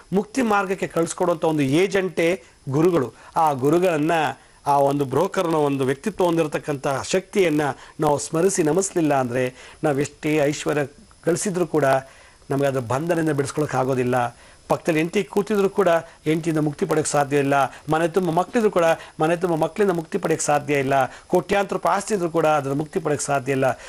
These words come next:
ಅದನ್ನ ಬಿಡುಗಡೆ ಮಾಡೋ, ರಿಲೀಸ್ ಆಗೋ ಮೆಥಡ್, ಟೆಕ್ನಿಕ್ಕು, ಆ ಒಂದು ಸೀಕ್ರೆಟ್ಸ್‌ನ ಗುರು ಒಬ್ಬನೇ ಹೇಳ್ಕೊಡು. ಅದು ನಿಜವಾದ ಗುರು ಆದ್ರೆ ಮಾತ್ರ. "ಏ, ಎಲ್ಲ ತಂದ್ಕೊಡ್ರೆ ಫಲತಾಂಬೂಲ ದಕ್ಷಿಣೆ ನಂತರಕ್ಕೆ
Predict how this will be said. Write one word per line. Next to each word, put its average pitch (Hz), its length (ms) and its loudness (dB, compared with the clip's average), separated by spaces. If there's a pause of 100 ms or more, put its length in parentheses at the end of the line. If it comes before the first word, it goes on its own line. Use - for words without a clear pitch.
(140)
ಅದನ್ನ 151 220 2
ಬಿಡುಗಡೆ 156 440 2
ಮಾಡೋ, 175 360 2
ರಿಲೀಸ್ 190 320 4
ಆಗೋ 160 340 2
ಮೆಥಡ್, 139 920 -4 (300)
ಟೆಕ್ನಿಕ್ಕು, 190 680 -2 (240)
ಆ 156 60 2
ಒಂದು 160 180 2
ಸೀಕ್ರೆಟ್ಸ್‌ನ 170 680 -2
ಗುರು 143 260 0
ಒಬ್ಬನೇ 139 260 0
ಹೇಳ್ಕೊಡು. 151 600 0
ಅದು 139 280 0 (260)
ನಿಜವಾದ 143 520 2
ಗುರು 131 280 2
ಆದ್ರೆ 123 280 0
ಮಾತ್ರ. 120 400 -8 (480)
"ಏ, 170 140 2
ಎಲ್ಲ 160 200 2
ತಂದ್ಕೊಡ್ರೆ 175 500 2
ಫಲತಾಂಬೂಲ 170 640 0
ದಕ್ಷಿಣೆ 165 340 -2
ನಂತರಕ್ಕೆ 165 480 -2